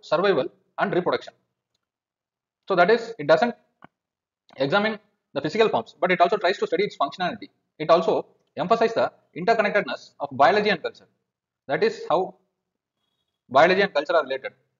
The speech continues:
That is how culture influences biology or biology influences culture. This is called biocultural approach. We have already seen.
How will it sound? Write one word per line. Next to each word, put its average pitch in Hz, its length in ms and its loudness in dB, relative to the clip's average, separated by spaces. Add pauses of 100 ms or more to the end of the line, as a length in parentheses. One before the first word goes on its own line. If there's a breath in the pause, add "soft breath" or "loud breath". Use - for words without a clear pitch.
(960)
That 143 160 -2
is 190 120 -2
how 185 200 0
culture 170 240 -2
influences 180 320 -6
biology 151 340 -2 (220)
or 135 80 -6
biology 139 300 -2
influences 139 320 -14
culture. - 280 -10
This 143 140 -8
is 185 80 -8
called 170 180 0 (640)
biocultural 147 460 -2
approach. - 400 -10 (800)
We 127 80 -6
have 131 80 0
already 143 200 -2
seen. 151 220 -10